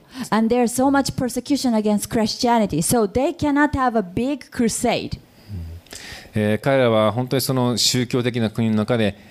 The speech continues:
Speaker 2: えー、生活していますので、本当に大きなキリスト教のクルセードのようなものを、集会を持つことはできません。
Speaker 1: So what they do?
Speaker 2: で、彼らはしていることは、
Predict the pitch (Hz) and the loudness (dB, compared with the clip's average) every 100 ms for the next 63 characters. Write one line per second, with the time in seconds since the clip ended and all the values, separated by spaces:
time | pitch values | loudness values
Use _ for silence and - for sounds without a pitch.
0 | - 101 98 92 90 87 - - - - | -6 -2 0 0 0 -2 -6 -14 -20 -14
1 | - - 113 95 87 87 92 92 - 85 | -4 -2 -2 -2 -4 -4 -2 0 -2 -2
2 | 98 139 147 120 117 110 127 156 151 143 | 0 0 -2 -6 -4 0 0 0 -2 -2
3 | 143 143 113 - 127 123 - 120 123 113 | 2 2 0 -2 -2 -2 -2 -2 -2 -2
4 | 107 - 117 117 - 135 107 90 - 104 | -2 -4 -4 -2 0 0 0 -4 -4 -2
5 | 107 131 123 104 107 120 104 92 123 117 | 0 2 2 2 2 2 0 0 -2 0
6 | 113 107 135 - 110 95 85 87 78 80 | 0 0 -2 -4 -2 -2 -2 -2 -2 -4
7 | 73 - - - - _ _ _ - _ | -6 -10 -20 -20 -20 _ _ _ -20 _
8 | - 214 214 202 262 202 175 127 - - | -4 0 0 0 -2 -2 -2 -4 -12 -20
9 | _ - - 120 117 101 123 175 143 98 | _ -8 -2 0 2 2 2 2 -2 -10
10 | - - - 107 90 85 76 82 - | -16 -4 -2 -2 -2 -4 -4 -4 -4